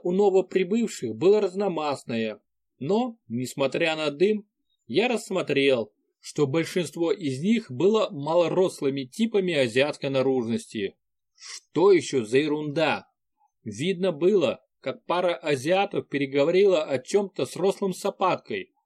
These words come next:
судя по его начальственному виду и чистому камуфляжу, командиром.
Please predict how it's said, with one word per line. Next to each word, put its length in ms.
судя 360
по 140
его 360
начальственному 880
виду 300
и 200
чистому 480
камуфляжу, 720
командиром. 840